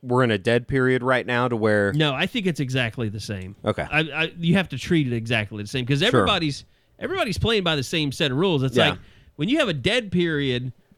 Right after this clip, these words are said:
Speaker 2: you wait for the dead period to be over, and then you go work your ass off
Speaker 1: Yeah,
Speaker 2: on the
Speaker 1: that makes
Speaker 2: recruiting
Speaker 1: sense.
Speaker 2: trail. Like, you're working your ass off however you can right now in the dead period.
Speaker 1: I mean, when you're li-, when you wake up and listen to this,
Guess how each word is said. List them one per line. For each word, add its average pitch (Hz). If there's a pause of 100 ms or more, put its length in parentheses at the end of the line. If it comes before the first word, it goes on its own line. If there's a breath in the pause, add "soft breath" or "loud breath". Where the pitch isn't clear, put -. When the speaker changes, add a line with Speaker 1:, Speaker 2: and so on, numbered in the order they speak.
Speaker 2:
you 143
wait 175
for -
the 156
dead 160
period 151
to 123
be 123
over, 127 (680)
and 151
then 165
you 147
go 139
work 127
your 123
ass 127
off 110
Speaker 1:
Yeah, 214
Speaker 2:
on 110
the 143
Speaker 1:
that 202
makes 240
Speaker 2:
recruiting 98
Speaker 1:
sense. -
Speaker 2:
trail. -
Like, 123
you're 139
working 196
your 147
ass 156
off 135
however 143
you 170
can 143
right 135
now 127
in 147
the 143
dead 127
period. 107
Speaker 1:
I 127
mean, 131
when 131
you're 160
li-, 156
when 143
you 180
wake 170
up 165
and 120
listen 135
to 90
this, 85